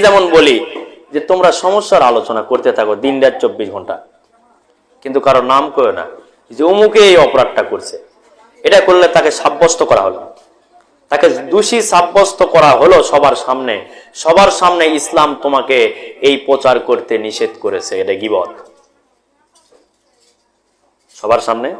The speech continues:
এটা করা যাবে না, নাম বলা যাবে না। তাহলে ওই কি লজ্জা পাবে না, পাবে না?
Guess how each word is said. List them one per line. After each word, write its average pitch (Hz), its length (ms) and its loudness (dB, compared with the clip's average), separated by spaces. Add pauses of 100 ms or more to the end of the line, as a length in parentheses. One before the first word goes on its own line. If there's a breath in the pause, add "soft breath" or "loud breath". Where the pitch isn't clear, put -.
(260)
এটা 104 120 -6 (100)
করা 101 220 -2
যাবে 98 200 -4 (220)
না, 85 80 -10 (520)
নাম 107 180 -4 (100)
বলা 104 220 0
যাবে 92 200 -4
না। 80 60 -14 (260)
তাহলে 117 200 -2
ওই 120 100 -4
কি 135 160 -6
লজ্জা 131 320 0
পাবে 127 180 0
না, 165 100 -8
পাবে 98 200 -4
না? 98 60 -12